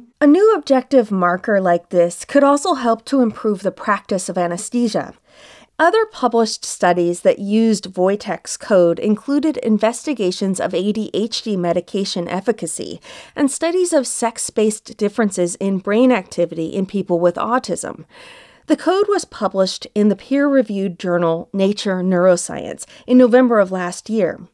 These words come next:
Thomas Donohue of U C San Diego, Matar Haller, then at Berkeley, and Eric Peterson, then at U C San Diego, were co-authors of the paper. Augusta Szestiuk of Berkeley and Wojtek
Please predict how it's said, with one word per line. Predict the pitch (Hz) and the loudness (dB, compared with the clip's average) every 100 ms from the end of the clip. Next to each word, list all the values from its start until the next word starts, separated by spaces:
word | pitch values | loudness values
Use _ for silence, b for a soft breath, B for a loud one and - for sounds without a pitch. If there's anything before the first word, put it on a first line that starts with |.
| b b b b b | b b b b b
Thomas | - 302 302 262 | 2 4 4 2
Donohue | 202 190 185 - 156 147 165 _ - | 0 0 -2 -4 -8 -8 -14 _ -4
of | 202 190 | -2 0
U | 214 233 | 2 2
C | - 226 | 2 -2
San | - 185 | 0 -2
Diego, | 170 175 185 180 147 - _ B B 240 | 0 4 4 4 -4 -6 _ B B 0
Matar | 226 262 285 269 | 0 4 4 2
Haller, | - 226 220 165 143 190 - | 0 2 2 0 -6 -14 -4
then | 190 185 | 0 2
at | - | 0
Berkeley, | 196 208 214 - - B B B | 0 0 0 -8 -8 B B B
and | 262 262 | 0 0
Eric | 247 294 294 _ | 4 2 2 _
Peterson, | - 277 214 - 156 - - | -2 0 0 -2 -8 -8 -6
then | - 208 | 0 4
at | 196 175 | 2 2
U | 208 240 | 0 0
C | 247 | 0
San | 202 180 165 170 | -4 -4 -6 -2
Diego, | 175 214 190 156 - B B 269 | 0 2 2 -2 -8 B B 0
were | 262 | 0
co-authors | - 330 302 208 185 165 | 2 4 4 2 0 0
of | 170 | -2
the | 170 | -2
paper. | - 226 220 - - _ _ _ _ B B B | -4 -4 -4 -10 -16 _ _ _ _ B B B
Augusta | 226 208 247 294 - 262 | -2 0 2 0 0 -2
Szestiuk | 214 - 220 214 - - 170 156 - - - | -2 0 -2 -2 -12 -12 -8 -8 -10 -14 -6
of | 185 185 | -6 0
Berkeley | 202 208 165 - 170 B B | 0 0 -8 -8 -10 B B
and | 208 208 | -2 0
Wojtek | 196 262 - - - | 4 2 2 -10 -12